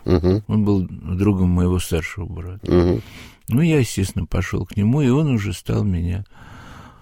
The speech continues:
Speaker 2: вводить.
Speaker 1: Мгм.
Speaker 2: С большим терпением и умением, и всё.
Speaker 1: Мгм.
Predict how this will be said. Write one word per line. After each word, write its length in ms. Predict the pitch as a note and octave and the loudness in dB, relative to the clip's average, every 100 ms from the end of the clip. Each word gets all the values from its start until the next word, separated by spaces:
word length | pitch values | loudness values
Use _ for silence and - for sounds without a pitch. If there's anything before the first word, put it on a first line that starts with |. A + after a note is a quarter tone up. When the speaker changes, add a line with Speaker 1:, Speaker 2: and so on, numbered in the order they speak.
| - - | -20 -14
Speaker 2:
вводить. 840 | - D2 D2 F2 E2+ E2 E2 - - - - - - | -10 -8 -2 -2 0 -2 -6 -10 -14 -16 -20 -18 -2
Speaker 1:
Мгм. 340 | E2 D2 D#2+ | 0 2 2
Speaker 2:
С 60 | E2 | 0
большим 440 | E2 F2+ F2 F2+ | 0 -2 -2 -4
терпением 800 | F2+ F#2+ F2+ - A#2 A#3 G#3 F3+ | -2 -2 -2 4 6 6 4 2
и 40 | D#2 | 0
умением, 760 | E2 F2 G2 G#2+ G2+ E2 D#2+ D#2 | -2 0 2 2 2 0 -4 -6
и 60 | |
всё. 460 | D#2 - - E2+ F#2 _ _ - | -8 -12 -10 -10 -10 _ _ -2
Speaker 1:
Мгм. 320 | F2 E2+ F#2+ | 0 2 0